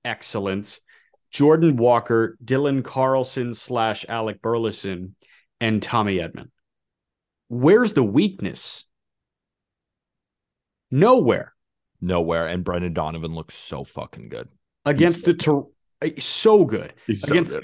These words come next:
Speaker 2: good. <laughs>
Speaker 1: against the Toronto Blue Jays in three games, they had a ten seventeen team O P S in over a hundred and ten plate appearances. They are the only team in the National League with an O P S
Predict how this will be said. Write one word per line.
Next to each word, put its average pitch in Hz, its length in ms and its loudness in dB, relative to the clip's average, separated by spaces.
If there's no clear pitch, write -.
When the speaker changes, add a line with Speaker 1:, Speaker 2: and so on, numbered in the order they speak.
Speaker 2:
good. - 180 4
<laughs> - 0 -
Speaker 1:
against 196 320 4
the 196 80 4
Toronto 175 540 6
Blue 170 280 6
Jays 101 440 -2
in 127 140 -4
three 151 400 0
games, 139 320 0
they 120 120 -2
had 120 80 0
a 110 60 -8
ten 175 420 -4
seventeen 143 840 -4
team 120 280 -6
O 110 100 -2
P 101 220 -8
S - 220 -12
in 123 60 -4
over 110 240 0
a 101 60 2
hundred 127 360 -4
and 117 120 -4
ten 107 220 -6
plate 98 180 -8
appearances. 67 600 -14
They 139 280 4
are 170 120 6
the 160 240 6
only 156 340 4
team 156 220 2
in 135 40 2
the 131 60 0
National 127 380 -2
League 110 200 -2
with 104 180 -6
an 110 80 -4
O 107 100 -2
P 113 160 -2
S 104 160 -6